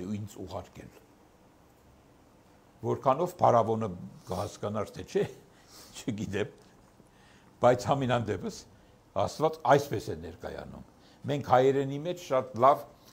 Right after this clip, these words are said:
մի հատ տառ ունենք, դա N է։ Է։ Մի հատ տառ է, բայց իր մեջ ամբողջ մի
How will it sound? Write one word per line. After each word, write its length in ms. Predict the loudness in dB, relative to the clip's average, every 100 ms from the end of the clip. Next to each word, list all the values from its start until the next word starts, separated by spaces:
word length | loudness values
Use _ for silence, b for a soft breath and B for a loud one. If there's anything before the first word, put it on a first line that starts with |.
| -18 -8
մի 100 | -2
հատ 140 | -2
տառ 280 | 4 4 4
ունենք, 400 | 0 -8 -10 -12 -18 _ _ _ -2
դա 100 | -2 0
N 260 | 2 2 0
է։ 60 | -10 -20 _ -20 _ _ _ _ _ _ _ _ _ _ _ _ _ _ _ _ _
Է։ 140 | -2 -2 -4 -16 _ _ _ _ _ _ _
Մի 160 | -8 -2
հատ 220 | -2 -2
տառ 260 | -4 -4 -4
է, 80 | -6 -8 b b _
բայց 340 | -8 -8 -8
իր 180 | -8 -8 -8
մեջ 360 | -6 -6 -6 -16 _ _
ամբողջ 640 | -4 -4 -4 -2 -2 -4
մի 160 | -6